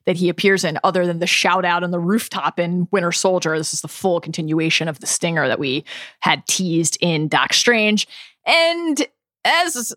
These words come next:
as alluded to, ever so briefly, the Warriors Three, albeit not Lady Sif, <laughs> busy filming Blind Spot. Of all the quotes that we have shared over the course of Binge Mode Marvel,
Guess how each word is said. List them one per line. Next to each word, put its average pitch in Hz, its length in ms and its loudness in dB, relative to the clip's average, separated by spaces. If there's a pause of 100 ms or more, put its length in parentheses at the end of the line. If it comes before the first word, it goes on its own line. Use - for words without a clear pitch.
(280)
as 320 200 2
alluded 214 380 0
to, 226 180 2 (220)
ever 339 400 2
so 269 300 0
briefly, 208 720 -2 (200)
the 233 80 2
Warriors 277 480 2
Three, 196 360 0
albeit 214 680 0
not 220 260 0
Lady 392 280 2
Sif, 220 420 -2 (240)
<laughs> - 240 -18
busy 370 340 0 (120)
filming 440 420 0 (140)
Blind 277 420 2
Spot. 254 420 0 (1040)
Of 294 160 2
all 339 320 4
the 330 140 -2
quotes - 720 -2 (1160)
that 240 180 4
we 240 140 4
have 233 120 0
shared 185 420 0 (260)
over 226 240 2
the 220 100 0
course 214 260 0
of 202 120 -2
Binge 185 200 -2
Mode 185 160 2
Marvel, 165 480 -2